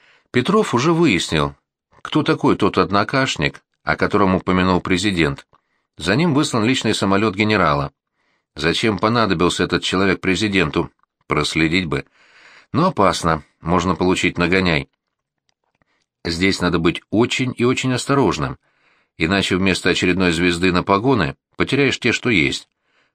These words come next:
пытался оценить ситуацию генерал. Он уже заканчивал бритье, когда раздался телефонный звонок. "Снять?" —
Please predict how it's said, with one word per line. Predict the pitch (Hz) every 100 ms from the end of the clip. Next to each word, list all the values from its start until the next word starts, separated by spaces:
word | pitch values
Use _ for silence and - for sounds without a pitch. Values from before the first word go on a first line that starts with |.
| -
пытался | 78 85 78 78
оценить | 73 82 80 -
ситуацию | 80 87 90 - 87
генерал. | 90 101 98 73 67 _ _ _ _ _ _ _
Он | 67 80
уже | 80 85
заканчивал | 82 - 90 80 87 78
бритье, | 87 87 - 127 135 _ _ _ -
когда | - 113 147
раздался | 123 135 139 135
телефонный | 127 107 - 113 110
звонок. | 98 98 78 69 - _ _ _ _ _ -
"Снять?" — | - 113 170 165